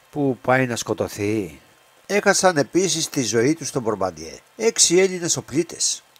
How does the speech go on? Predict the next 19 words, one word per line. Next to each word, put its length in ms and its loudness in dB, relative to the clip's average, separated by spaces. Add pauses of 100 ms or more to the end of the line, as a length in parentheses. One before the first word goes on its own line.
(800)
Τραυματίστηκε 1040 -2
ένας 400 0
ακόμα 320 2
αξιωματικός 680 -2
μας 300 -6 (840)
και 500 0
είκοσι 460 -6
τέσσερις 420 -2
οπλίτες 640 -8 (640)
και 120 -2
συνελήφθηκαν 920 -2 (300)
έξι 320 0
αιχμάλωτοι. 640 0 (840)
Στις 420 -6
οκτώ 320 -2
και 220 2
είκοσι 340 0
το 140 0
βράδυ 460 -4